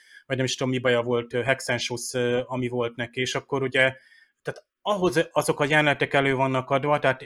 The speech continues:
ö, és itt például még, még mindig csak a harmadik évadban vagyunk, ahol Q-nak elvétve voltak, ö, szerepei, tehát úgymond akár a, a színészek is elfeledkezhettek már eddigre arról, vagy, és hát nin-, nincs minden nap ott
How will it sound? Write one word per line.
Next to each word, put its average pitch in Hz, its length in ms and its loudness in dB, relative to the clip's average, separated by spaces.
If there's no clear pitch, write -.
ö, 131 340 0
és - 520 -8
itt 175 300 -6
például 247 240 4
még, 254 80 0
még 302 120 -2
mindig 311 280 0
csak 160 100 -6
a 156 60 2
harmadik 156 380 2
évadban 131 420 4
vagyunk, 156 300 -2
ahol 156 360 2
Q-nak 180 400 2
elvétve 151 520 4
voltak, 135 420 0
ö, 127 340 2
szerepei, 123 600 0
tehát 120 180 -4
úgymond 226 340 -2
akár 127 240 0
a, 131 260 0
a - 40 -14
színészek 190 560 0
is - 120 -4
elfeledkezhettek 139 920 0
már 131 200 0
eddigre 127 380 0
arról, 143 420 2
vagy, 139 240 -2
és 143 260 -4
hát 165 140 0
nin-, 233 260 4
nincs 185 260 4
minden 127 260 4
nap 120 180 -2
ott - 340 -10